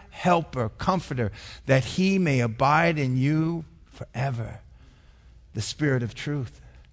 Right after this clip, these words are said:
I'm so glad it's in there forever. We never have to say like David, "Take not your spirit from me." He will never leave us nor forsake us.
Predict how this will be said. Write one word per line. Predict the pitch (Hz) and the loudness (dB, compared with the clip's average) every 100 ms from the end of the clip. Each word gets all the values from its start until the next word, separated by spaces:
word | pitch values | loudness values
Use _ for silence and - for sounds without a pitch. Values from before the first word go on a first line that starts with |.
| - - - 123 | -20 -20 -10 -6
I'm | |
so | - - 185 | -4 0 0
glad | 135 156 165 170 | 2 2 4 4
it's | 160 - | 2 0
in | 160 | 0
there | 147 120 | 2 2
forever. | - - 139 151 156 123 - - - - - - - - - - 139 | -2 -2 -2 0 -2 -4 -12 -20 -20 -20 -20 -20 -20 -20 -20 -8 2
We | 156 | 6
never | 170 180 | 6 6
have | 175 170 | 6 4
to | - | 2
say | 147 185 180 | 0 2 4
like | 160 156 113 | 4 2 4
David, | 165 170 151 147 - | 4 6 4 0 -2
"Take | 160 190 151 | 4 4 4
not | 180 175 175 | 2 2 2
your | 160 165 | 0 -2
spirit | - - 175 180 165 | -2 0 0 0 -2
from | 175 185 | -2 0
me." | 170 | 0
He | 120 156 | 0 -2
will | 143 139 | -2 -2
never | 139 135 123 | -2 -2 -2
leave | 127 143 139 | 0 0 -2
us | 147 - 131 | -4 -6 -6
nor | 127 | -6
forsake | 135 - 117 117 | -8 -10 -10 -12
us. | - | -14